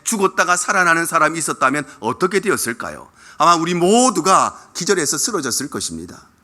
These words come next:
그런데 하나님께서 우리에게 주신 은혜가 바로 죽었던 우리를 다시 살리시는 은혜, 그야말로 기절할 만큼 큰 은혜를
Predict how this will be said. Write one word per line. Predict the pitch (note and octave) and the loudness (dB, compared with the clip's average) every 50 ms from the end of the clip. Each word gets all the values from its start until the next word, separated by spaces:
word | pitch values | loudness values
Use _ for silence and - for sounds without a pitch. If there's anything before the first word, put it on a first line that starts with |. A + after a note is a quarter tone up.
| _ _ _ _ - - | _ _ _ _ -8 0
그런데 | - G#3 - - E3 E3+ D3+ B2 - - - - - | 2 2 2 2 2 2 2 0 0 -4 -18 -20 -14
하나님께서 | - - G3+ F#3 F3 F3 F3+ F#3 E3+ - F#3+ E3+ - F#3+ E3+ | -10 -4 0 2 2 2 0 -2 -4 -6 -6 -4 -2 -4 -4
우리에게 | D3+ D3 C3+ D3+ D3 C#3+ D3 | -2 0 2 2 2 2 0
주신 | B2+ C#3+ C3 - C3 C#3 | -2 -4 -6 -4 -4 -2
은혜가 | D3+ C#3 A#2 G2+ G2 C3+ C#3 A#2 G2 G2 - - - - - | -2 -2 -2 -2 0 2 4 4 2 0 -4 -12 -20 -20 -12
바로 | - C3+ C3+ C#3 C#3 - | -8 -4 -4 -4 -2 -2
죽었던 | - - A#3+ A3 G3+ G3+ - - G3+ F#3+ F#3+ | -4 -2 2 2 0 0 2 2 2 2 2
우리를 | D#3 D3 C#3+ D#3+ E3 G3 G#3 G#3 G#3 - - - | 0 0 0 2 4 4 2 2 -2 -8 -18 -14
다시 | - - A#2+ - D3 D3+ | -12 -8 -6 -4 -4 -4
살리시는 | D3+ - - D#3+ D3+ C#3+ C3 - - C3 B2 C3 C3+ - | -4 -4 -6 -6 -4 -4 -4 -6 -4 -4 -6 -6 -6 -10
은혜, | A#2 F2+ F2 - - - _ _ _ _ _ _ - | -12 -12 -12 -14 -16 -20 _ _ _ _ _ _ -4
그야말로 | - F#3 G#3 A#3 A3+ F#3+ D#3+ D#3 F3 F#3+ E3+ C#3 - - - - - | -2 2 2 2 4 4 2 2 2 0 -2 -2 -4 -10 -18 -10 -6
기절할 | - - G#3+ G#3+ A#3+ B3 A#3 G#3+ G#3 G#3 G#3 | -4 -2 0 2 4 4 4 4 2 2 4
만큼 | G3+ F#3+ F3 E3+ - - F#3+ E3+ D#3+ - | 4 2 2 2 -2 -6 -6 -6 -6 -8
큰 | - - G3+ F#3 | -8 -8 -6 -2
은혜를 | F3+ E3 C#3+ B2 A#2+ E3 D3+ A2 - | -2 0 0 0 0 0 -2 -2 -4